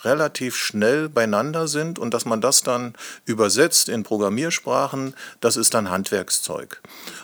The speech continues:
Und jetzt komme ich dann dazu, wenn dann neue Kollegen kommen oder Kandidaten, die ich dann versuche, ähm, auch denen eine Perspektive natürlich aufzuzeigen, ähm, dann glaube ich, dass das, was wir machen,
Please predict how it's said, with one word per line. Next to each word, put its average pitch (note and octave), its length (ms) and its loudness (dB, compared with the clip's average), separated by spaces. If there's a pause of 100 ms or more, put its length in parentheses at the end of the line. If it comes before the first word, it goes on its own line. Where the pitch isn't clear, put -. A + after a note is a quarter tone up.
Und A2 160 0
jetzt C3 180 2
komme D3 220 0
ich C3+ 80 -4
dann B2+ 160 0
dazu, A#2+ 380 0
wenn A2 160 2
dann G#2+ 280 2
neue C3 640 0 (240)
Kollegen A2+ 480 0
kommen D#3+ 400 2
oder G2+ 320 0 (120)
Kandidaten, G#2+ 800 -2 (380)
die A#2 120 -2
ich A#2+ 140 -2
dann A2 200 0
versuche, A2 1000 0
ähm, G2+ 200 -4 (180)
auch G#2 140 0
denen B2+ 260 0
eine A2+ 100 2
Perspektive A2+ 760 -2
natürlich F2+ 500 -4
aufzuzeigen, A#2 880 -2 (540)
ähm, A#2 460 2 (120)
dann A2 600 0
glaube A#2 440 2
ich, - 440 -2 (360)
dass - 300 6
das, G2+ 320 -2
was G#2 220 -2
wir G2 120 0
machen, G2 460 -2